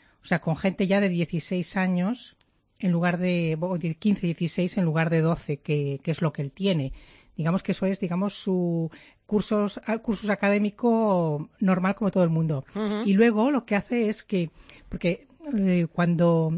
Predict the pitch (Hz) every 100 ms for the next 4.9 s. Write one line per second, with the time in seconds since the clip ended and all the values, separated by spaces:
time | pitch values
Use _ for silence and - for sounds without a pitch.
0 | 226 - 202 202 202 214 - 208 - 190
1 | 240 226 220 208 196 208 202 202 214 214
2 | 214 214 208 - 220 214 - - - -
3 | 196 190 196 202 254 247 226 262 202 190
4 | 175 180 170 175 277 262 - 208